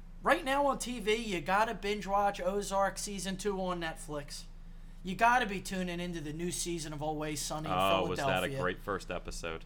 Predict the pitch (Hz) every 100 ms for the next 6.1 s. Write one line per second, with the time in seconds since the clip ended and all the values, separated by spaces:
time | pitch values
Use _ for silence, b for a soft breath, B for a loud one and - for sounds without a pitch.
0 | - 185 202 208 208 196 - - - -
1 | - - - - - 147 185 - 226 277
2 | 285 - 226 208 240 262 - 220 220 -
3 | 214 269 202 - - - 151 190 190 196
4 | - 214 185 190 202 190 202 214 190 214
5 | 233 185 170 196 - 220 233 202 143 95